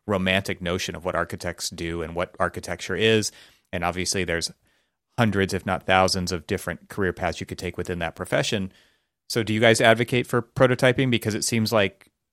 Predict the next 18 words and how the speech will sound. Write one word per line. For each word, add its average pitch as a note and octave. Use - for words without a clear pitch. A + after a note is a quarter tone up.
like, G2
there A2+
is B2
this C3
romantic A2+
aspect G#2+
to A2+
a A2
lot F#2
of -
careers E2+
out D#2+
there. E2+
We, G2
we G2+
tend G#2
to -
s-, -